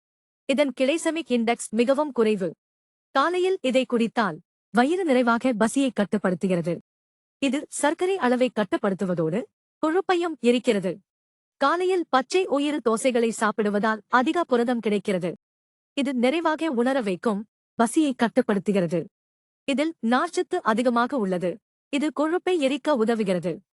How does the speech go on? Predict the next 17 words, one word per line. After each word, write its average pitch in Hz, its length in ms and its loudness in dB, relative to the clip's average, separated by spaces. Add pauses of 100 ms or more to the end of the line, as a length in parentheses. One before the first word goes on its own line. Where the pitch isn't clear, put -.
(480)
காலையில் 359 480 2
ஓட்ஸ், 208 360 0 (340)
வாழைப்பழம் 294 640 2
மற்றும் 208 360 0
தேன் 311 280 -2
ஆகியவற்றை 214 640 0
ஒன்றாக 214 600 0
கலந்து 311 380 0
சாப்பிடுவது 233 580 0
நாள் 220 280 0
முழுவதும் 226 560 0
உங்களை 269 400 0
உற்சாகமாக 254 680 0
வைத்திருக்கும். 185 580 -2 (640)
இது 285 140 2 (100)
உடலுக்கு 320 460 0 (140)
ஆக்சிஜனேற்றுகள், 220 760 0